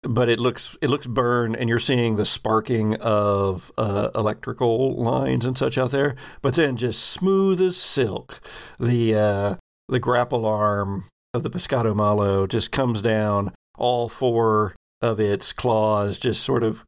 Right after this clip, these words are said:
clink very delicately around the entire thing, uh, barely even causing any crushing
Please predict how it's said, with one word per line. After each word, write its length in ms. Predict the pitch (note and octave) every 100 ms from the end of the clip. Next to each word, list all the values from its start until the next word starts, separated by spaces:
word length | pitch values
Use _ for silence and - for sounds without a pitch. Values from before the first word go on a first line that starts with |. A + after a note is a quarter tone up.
| _
clink 500 | F4+ F4+ - - - - - - _ -
very 440 | - G3+ G#3 E3 A#2+
delicately 760 | B2 A2+ A2 B2 G#2 F#2+ G2 -
around 360 | A2+ A2 A2 G#2
the 140 | G2+
entire 480 | G2 - A2+ G#2 G2
thing, 560 | - A2 G2+ F#2+ F#2+ - - - - -
uh, 320 | A2+ A2+ G#2 G2
barely 640 | F#2+ C3+ C3 C3 A#2+ A#2
even 400 | B2 A#2 A2 G#2+
causing 520 | A#2 A2 G2+ G#2 G#2+
any 360 | A#2+ A2 G#2 F#2+
crushing 760 | - B2 G#2 - G#2+ G#2 G2